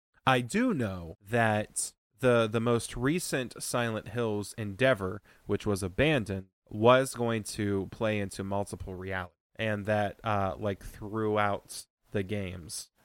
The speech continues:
it was teased that what you're looking at in Silent Hill is not,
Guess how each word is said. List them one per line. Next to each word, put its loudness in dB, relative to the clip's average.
it 2
was 2
teased -4
that -2
what 2
you're 6
looking 0
at 0
in -6
Silent -6
Hill -2
is -8
not, 0